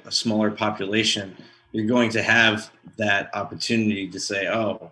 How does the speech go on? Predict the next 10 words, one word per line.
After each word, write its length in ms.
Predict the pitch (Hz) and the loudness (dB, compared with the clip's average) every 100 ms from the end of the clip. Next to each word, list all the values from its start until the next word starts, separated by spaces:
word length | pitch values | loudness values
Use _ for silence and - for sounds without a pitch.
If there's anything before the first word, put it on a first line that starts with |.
| _ | _
I 120 | 101 107 | -2 0
know 160 | 104 | 0
so-and-so 500 | 101 107 104 101 101 | -2 -4 -2 -2 -4
over 160 | 98 95 | -4 -8
here." 380 | - 117 101 - - - _ | -4 0 0 -2 -12 -16 _
You, 180 | 107 110 | -4 -4
you, 200 | 110 - - | -2 -6 -6
it 100 | 113 | 0
doesn't 320 | 143 143 120 | 2 4 2
take 480 | - 131 131 - - | 2 4 4 2 -10